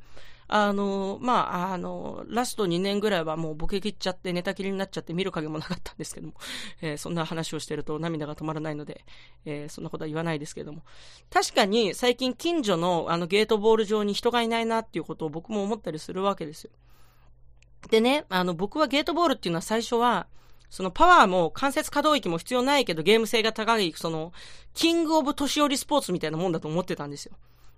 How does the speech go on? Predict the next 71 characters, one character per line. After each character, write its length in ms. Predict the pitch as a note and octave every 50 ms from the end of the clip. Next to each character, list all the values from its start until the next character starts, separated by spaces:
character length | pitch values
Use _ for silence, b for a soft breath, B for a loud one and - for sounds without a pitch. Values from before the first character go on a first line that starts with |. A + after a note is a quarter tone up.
| - -
ね、 180 | B3 D4+ A4 C5 -
あ 220 | - G#3 G#3 G3+
の、 120 | G3+ G3+
だ 120 | F#3+ C4+ C#4
か 100 | A3+ F#3+
ら、 280 | G#3 G#3+ F#3 - - - b b b b b b b b b
そ 100 | b -
の 100 | G3+ G3
年 360 | - - C4+ C4 - - F4+ F4+
を 120 | C#4+ A3
取 160 | - B3+ C4
っ 80 | - -
た 120 | - D#3+
ら、 300 | F3 G3+ G3 E3 - F3 F3
そ 160 | - - F3
の 120 | F3 E3+
ゲ 180 | - A#3 C4 C#4
ー 20 |
ト 100 | - D#4+
ボ 160 | C4 D#4 E4
ー 60 | D#4+ B3+
ル 60 | G3
を 60 | E3+
や 80 | E3+ F#3+
り 80 | A#3+ A#3+
た 100 | C4+ C4+
く 80 | - C#4
な 160 | C4+ D4+ D#4
る 100 | C#4 A3
よ 140 | F3 D#3+ D#3
う 60 | D3
に、 280 | D#3+ E3+ E3 D3+ - - -
日 80 | - G3
本 200 | G#3+ C#4+ C#4+ -
人 180 | C#4 D#4 C#4
の 80 | G3+ E3
デ 120 | D3+ G3
ィ 60 | A#3+ B3+
ー 20 |
エ 60 | B3+
ヌ 100 | C4 C4
エ 40 | C4 B3
ー 0 |
に 100 | F#3 D#3+
刻 180 | - - C4 C#4
ま 80 | D4 D#4+
れ 80 | D#4+ C4+
て 100 | D#4+ D#4
る 100 | D#4+ D#4
ん 60 | A#3+
じ 60 | F#3
ゃ 40 | D#3+
な 120 | E3+ E3+
い 40 | D#3+
か 100 | - D#3+
っ 20 |
て 140 | - - F3
い 20 | D#3+
う 40 |
ふ 40 | D#3
う 40 | E3
に 60 | D#3+
思 140 | D#3 E3+ -
っ 40 | -
て 60 | -
た 80 | - D#3
わ 60 | D#3
け 80 | D#3
で 60 | - D#3+
す 60 | -
よ。 60 | -